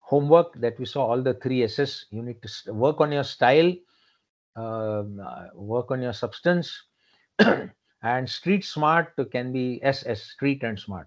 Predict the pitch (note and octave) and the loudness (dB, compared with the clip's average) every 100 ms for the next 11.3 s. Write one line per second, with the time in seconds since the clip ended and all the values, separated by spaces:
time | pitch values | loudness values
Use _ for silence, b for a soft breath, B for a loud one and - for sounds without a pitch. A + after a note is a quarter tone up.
0 | - G#2+ - A#2 D#2+ - _ _ _ _ | -12 -10 -4 -2 -4 -10 _ _ _ _
1 | _ _ _ - D3 G3 F#3 C#3 G3+ A3+ | _ _ _ -4 -2 -2 0 0 2 2
2 | A3+ G#3 F#3 F#3+ F#3+ D#3+ D3+ C#3+ C#3+ C#3+ | 4 4 4 2 2 4 4 2 -2 -2
3 | C#3+ D3 C3+ C3 C3 C3 B2+ - - _ | -2 0 -2 -2 -2 0 0 -4 -20 _
4 | - C3+ D3 E3+ C3+ C3+ E3 E3+ E3+ C#3+ | -6 -2 0 0 0 0 0 0 2 2
5 | D#3+ C#3 D3 E3 D3+ C3 B2 - - _ | 0 0 -2 -2 -6 -4 -4 -6 -20 _
6 | _ - C3 C3+ G3 A3 F#3+ C#3+ D3+ F#3+ | _ -8 -4 2 2 4 2 0 2 2
7 | F#3+ D#3+ D3+ - D#3 E3 - D#3+ C#3+ C#3 | 2 0 0 0 2 2 0 -8 -8 -4
8 | C3+ C3+ C3+ C3 B2+ C3 F3 G#3 E3+ E3 | 0 0 -2 -6 -8 -4 0 2 2 -2
9 | D#3+ C#3 C3+ A#2 A2+ A2+ A2+ - _ _ | -4 -8 -6 -6 -4 -4 -6 -12 _ _
10 | _ - A2+ A2+ A2+ A2 G2+ G2 - - | _ -12 -8 -8 -8 -8 -8 -10 -16 -18
11 | - - | -20 -20